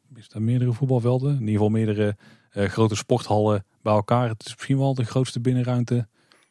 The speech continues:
Ik ben nog nooit in zo'n, eh, zo'n loods geweest waar ze zeppelins of zo, eh, opgeslagen. Maar ik v-, vermoed dat het een <laughs> beetje vergelijkbaar qua vloeroppervlak is. Misschien zelfs wel een tandje groter nog. Ja, vanuit daar gewoon, eh, de, de highlights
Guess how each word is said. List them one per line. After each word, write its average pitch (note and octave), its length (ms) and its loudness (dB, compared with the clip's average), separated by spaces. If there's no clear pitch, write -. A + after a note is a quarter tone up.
Ik G2+ 100 -4
ben G#2 60 2
nog A#2 80 4
nooit C#3+ 140 2
in C3+ 80 0
zo'n, B2+ 300 2
eh, B2+ 240 2
zo'n A#2+ 280 0
loods B2 200 2
geweest A#2+ 260 0
waar A#2+ 140 0
ze A2 80 2
zeppelins A2 380 0
of F#2 80 -4
zo, G2 260 2
eh, G2 100 0
opgeslagen. G2+ 420 0
Maar A2+ 80 0
ik A2 80 -2
v-, - 160 -20
vermoed D3 260 0
dat D3+ 100 -4
het C#3+ 160 -6
een B2+ 140 0
<laughs> - 40 2
beetje - 160 2
vergelijkbaar A#2+ 800 2
qua G2+ 160 4
vloeroppervlak F#2 600 2
is. A#2 180 -4
Misschien - 260 -4
zelfs F#2+ 180 0
wel F#2 220 0
een - 100 -20
tandje F#2 260 -2
groter F2+ 320 0
nog. - 180 -6
Ja, - 140 -20
vanuit F#2+ 200 2
daar G2 220 2
gewoon, G2 300 2
eh, G2+ 100 2
de, G#2 360 2
de G#2 100 0
highlights A2 380 2